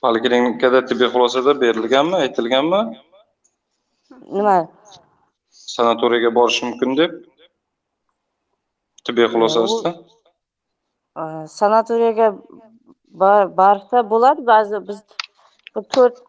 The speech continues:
Speaker 2: yildan oldin bir sanatoriyada yotib, uy, uy tarafimizda, o'zimiz Taxatash shahridagi sanatoriyada
Speaker 1: Taxatash
Speaker 2: yotib chiqdik.
Speaker 1: sanatoriyagami?
Speaker 2: E,
Speaker 1: Mhm.
Speaker 2: endi,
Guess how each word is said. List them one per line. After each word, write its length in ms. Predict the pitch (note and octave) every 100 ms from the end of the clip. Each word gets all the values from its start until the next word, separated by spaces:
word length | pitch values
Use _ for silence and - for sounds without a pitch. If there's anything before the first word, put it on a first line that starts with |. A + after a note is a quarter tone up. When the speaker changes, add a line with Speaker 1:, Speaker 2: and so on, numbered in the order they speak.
| _
Speaker 2:
yildan 460 | - A3+ G#3+ A#3 A3+
oldin 420 | G#3+ A3 A#3 A#3+ E3+ -
bir 180 | - -
sanatoriyada 640 | - A#3 G#3+ G#3 G#3+ G#3+ G#3
yotib, 340 | A3 A3+ E4
uy, 160 | A3 G#3 F#3+ -
uy 140 | G3+
tarafimizda, 680 | F#3+ G3 F#3 F#3 F3+ F3+ B3
o'zimiz 320 | G#3 F3 F3 -
Taxatash 440 | G3 F#3+ E3+ D#3+
shahridagi 640 | - E3 E3 D#3 D3+ C#3+ C#3 _ _ _ -
sanatoriyada 500 | F3+ E3 E3 E3 D#3+
Speaker 1:
Taxatash 200 | - D3+
Speaker 2:
yotib 160 | -
chiqdik. 220 | - -
Speaker 1:
sanatoriyagami? 540 | - - B2+ A#2 A2 G#2+ - - - - - - _ _ _ _ _ _ _ _ _ _ _ _ _ _ _
Speaker 2:
E, 60 | E3
Speaker 1:
Mhm. 440 | D#3 D#3 D#3 G3 - _ _ _ _ _ _ _ _ _ _ _ - - - - F#3
Speaker 2:
endi, 300 | G3+ G3+